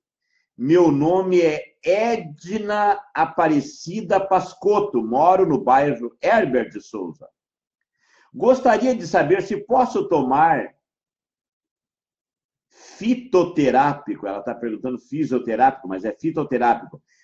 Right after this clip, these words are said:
Para mal de Parkinson. Minha tremedeira está cada dia maior. O que posso fazer para diminuí-la?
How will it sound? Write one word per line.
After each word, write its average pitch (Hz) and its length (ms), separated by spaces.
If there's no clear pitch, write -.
Para 175 240
mal 180 420
de 147 140
Parkinson. 123 1200
Minha 202 380
tremedeira 180 540
está 185 240
cada 170 320
dia 208 240
maior. 156 480
O 135 100
que - 160
posso 156 460
fazer 143 420
para 131 220
diminuí-la? 107 760